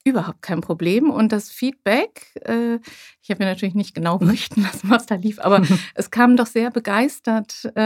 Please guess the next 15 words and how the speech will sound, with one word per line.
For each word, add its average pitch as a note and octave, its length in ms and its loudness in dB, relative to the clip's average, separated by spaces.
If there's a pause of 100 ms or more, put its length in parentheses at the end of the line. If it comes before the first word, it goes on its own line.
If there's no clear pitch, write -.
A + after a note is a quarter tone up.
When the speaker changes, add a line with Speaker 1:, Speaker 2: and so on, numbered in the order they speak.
(140)
Speaker 1:
herüber, A3 460 0
dass, A3 300 -6 (140)
dass A3 300 -2
man G#3+ 320 -2
die A3+ 160 -8
anderen A3 220 2
schon A3 160 -2
ein G3+ 80 -4
bisschen G#3+ 200 -6
kennengelernt A3 460 -2
habe G3 140 -4
und F#3+ 120 -6
dass G3+ 140 -6
sich - 220 -14
alle A#3 260 -2